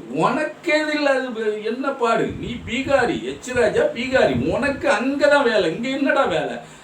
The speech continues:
இவங்களெல்லாம் நாம வந்து எழுந்து கேள்வி கேட்டால்தான்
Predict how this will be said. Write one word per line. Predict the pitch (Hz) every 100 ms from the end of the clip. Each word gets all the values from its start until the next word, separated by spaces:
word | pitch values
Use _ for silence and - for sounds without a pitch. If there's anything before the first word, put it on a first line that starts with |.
| - 143
இவங்களெல்லாம் | 156 160 143 131 127 160 208 196
நாம | 147 139
வந்து | 120 120 120 - - - - - - - 113
எழுந்து | 170 214 247 269 254 277 -
கேள்வி | - 185 220 220 202
கேட்டால்தான் | 196 190 - 156 180 180 165 185 269 294 294 247